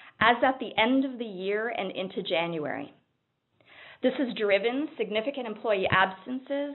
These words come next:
which were backstopped by contractors. Thus far, we've been able to deliver on expectations in terms of poured ounces, but it certainly has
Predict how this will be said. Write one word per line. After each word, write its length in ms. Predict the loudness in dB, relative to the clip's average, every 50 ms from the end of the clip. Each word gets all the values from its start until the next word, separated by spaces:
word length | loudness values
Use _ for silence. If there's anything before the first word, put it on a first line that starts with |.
| -10
which 160 | -6 -4 -4 -4 -2
were 220 | -2 -2 -2 2 2
backstopped 720 | 4 4 4 2 0 -8 -14 -8 -6 -6 -6 -6 -8 -10 -6 -4
by 100 | -4 -4
contractors. 920 | -4 -6 -4 -4 -4 -4 -2 -2 -2 -2 -2 -2 -4 -6 -6 -6 -6 -10 -14 -18 _ _ _ _ _ _ -20 -20 -20 -20 -20 -20 -20 -8 _
Thus 240 | 4 4 4 4 0 -2 2
far, 380 | 6 8 8 8 6 4 2
we've 160 | 0 -2 0
been 140 | 0 2 2
able 180 | 2 2 0 0 -2
to 100 | -4 -6
deliver 340 | -6 -2 -2 0 2 2
on 180 | 2 2 2 0
expectations 960 | 0 -2 -4 -4 -4 -4 -4 -4 -4 -2 -2 -2 -2 -4 -2 -2 0 -2 -2 -4
in 100 | -6 -8
terms 300 | -4 -4 -4 -4 -4 -6 -8
of 140 | -10 -10 -12
poured 380 | -6 0 4 4 6 6 4
ounces, 580 | 2 0 0 -4 -6 -6 -6 -6 -6 -6 -10 -14 -18 _ _ _ _ -20 -20 _ _ _
but 100 | 0 0
it 100 | 0 0 0 0
certainly 340 | 2 2 2 2 2 0 0 0
has 140 | 0 -2 -2